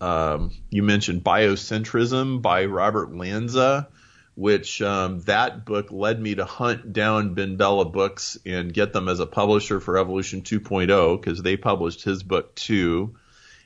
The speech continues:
And, um, you know, I really love this interdisciplin-, interdisciplinary approach. You're an attorney. Um, attorneys', uh, jobs is whatever the field, whatever the situation, to go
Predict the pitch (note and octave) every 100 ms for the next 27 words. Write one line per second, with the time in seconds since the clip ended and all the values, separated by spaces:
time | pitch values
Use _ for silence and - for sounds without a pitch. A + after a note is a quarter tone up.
0 | _ G2+ A2 A2+ A2+ A2+ A2+ A2 A2 G#2+
1 | G#2+ G2+ - A#2+ A2+ G#2+ G#2+ A2 A#2+ B2+
2 | B2 A2+ A#2 A#2+ G#2 G2 - - A2+ A2
3 | G2+ A2 G#2+ F2 G#2+ G2+ F2+ - - -
4 | - - A2 A#2 A#2+ A#2+ A2 A2+ A2+ -
5 | A2+ A2 A2 G#2 F#2+ - A#2+ B2+ B2+ -
6 | G#2+ A2+ A2 F#2+ E2+ - - B2+ B2 B2
7 | B2 A#2 A#2 A#2+ - - _ _ F#2+ F#2+
8 | F#2+ F2 F#2+ F#2 - C3 C3 C3 B2+ B2
9 | A#2+ - - F#2 F2+ F2+ E2 G2 G2+ G2
10 | G#2 A#2 A#2 A#2 A2+ - - G2 F#2 F#2
11 | F2 G#2 F#2+ - A2 C#3 B2+ A2 - G#2
12 | F#2+ F#2 G2+ F#2 F#2 - G#2+ A2+ G#2 -
13 | F#2+ F#2+ F2+ F2 - G#2+ G2 F2 F#2+ F#2+
14 | F#2+